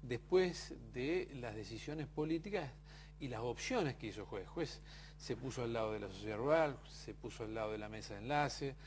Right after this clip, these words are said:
fue tomando decisiones en relación a una alianza con el radicalismo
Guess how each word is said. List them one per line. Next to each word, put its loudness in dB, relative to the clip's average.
fue 4
tomando 4
decisiones 2
en -2
relación 2
a 6
una 4
alianza 0
con -4
el -6
radicalismo 0